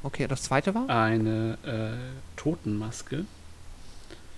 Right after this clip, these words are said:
Speaker 2: die aus,
Speaker 1: Totenmaske.
Speaker 2: äh, die bemalt ist und, äh, unter der ab-, aber teilweise schon abgeplatzten Farbe könnt ihr sehen, dass sie aus massivem Gold ist.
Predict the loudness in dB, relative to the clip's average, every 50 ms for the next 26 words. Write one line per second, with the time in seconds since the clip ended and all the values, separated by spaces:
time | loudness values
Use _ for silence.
0 | -14 -14 -14 -14 -14 -14 -12 -8 -4 -4 -2 -2 -2 -2 -2 0 2 2 2 2
1 | 2 0 -4 -6 -4 -4 -6 -6 -4 -2 0 0 0 0 0 -2 -2 -2 -4 -4
2 | -6 -8 -10 -12 -12 -14 -10 -6 -2 -2 -2 -2 0 2 2 4 4 4 4 4
3 | 2 0 -2 -2 -2 -2 -2 -4 -6 -10 -10 -6 -2 0 2 4 4 2 0 -2
4 | -6 -8 -4 0 2 2 2 2 2 0 2 2 2 4 6 8 8 8 8 6
5 | 4 0 -2 -4 -4 -2 0 2 2 0 2 2 2 4 4 4 4 4 2 0
6 | -2 -2 -2 -2 -2 -2 -4 -4 -2 -2 -2 -2 -2 -2 -2 -4 -2 0 2 2
7 | 2 4 2 0 0 0 2 2 2 2 0 0 0 2 4 4 4 4 4 2
8 | 0 -6 -12 -14 -12 -12 -12 -12 -12 -12 -2 2 4 6 6 6 4 4 0 -2
9 | -2 -2 0 0 0 0 -2 -2 -2 0 0 0 2 2 0 0 -2 -4 -4 -4
10 | -4 -4 -6 -6 -8 -12